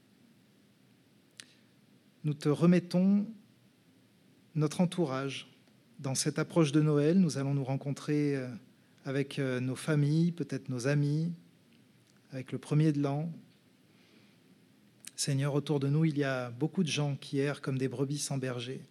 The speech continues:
Beaucoup de gens qui, euh, ne te connaissent pas, qui vivent dans l'obscurité,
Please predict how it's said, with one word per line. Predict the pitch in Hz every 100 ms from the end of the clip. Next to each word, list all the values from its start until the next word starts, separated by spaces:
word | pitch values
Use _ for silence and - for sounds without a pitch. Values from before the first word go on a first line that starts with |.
| _ _ _ _ _ _ _ - 139
Beaucoup | 156 - 160
de |
gens | 135 156 147
qui, | - 143 135
euh, | 127 123
ne | 123 123
te | -
connaissent | 139 175 170 170
pas, | - 127 131
qui | - 139 123
vivent | 113 131 151 127
dans | 127
l'obscurité, | 143 147 - 160 151 - 143 127